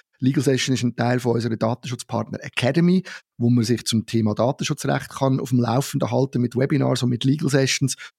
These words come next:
Und wir haben jetzt seit neuestem auch ein Zusatzangebot noch drin, nämlich die Möglichkeit können für Mitarbeitende eine Datenschutzerklärung generieren zu lassen. Und wir werden dort auch an weiteren Angeboten arbeiten.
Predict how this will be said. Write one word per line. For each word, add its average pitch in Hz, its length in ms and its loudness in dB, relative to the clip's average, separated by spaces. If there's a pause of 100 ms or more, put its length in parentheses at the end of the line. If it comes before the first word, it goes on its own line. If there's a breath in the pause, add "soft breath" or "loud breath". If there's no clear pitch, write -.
Und 135 120 4
wir 135 80 6
haben 135 100 2
jetzt 135 160 0
seit - 140 -4
neuestem 151 420 0
auch 135 320 2
ein - 140 -4
Zusatzangebot 151 800 0
noch 147 120 -2
drin, 135 400 2 (280 loud breath)
nämlich 123 360 2 (100)
die - 40 -6
Möglichkeit 127 600 -2
können 123 320 0
für 123 200 -4
Mitarbeitende 135 840 0 (320 loud breath)
eine 120 320 2
Datenschutzerklärung 131 1160 0
generieren 131 560 2
zu - 140 0
lassen. 120 200 4 (260 loud breath)
Und 120 160 2
wir 123 100 4
werden 127 260 0
dort - 60 -4
auch 127 280 0
an 113 60 -4
weiteren 127 380 0
Angeboten 120 500 -2
arbeiten. - 320 -4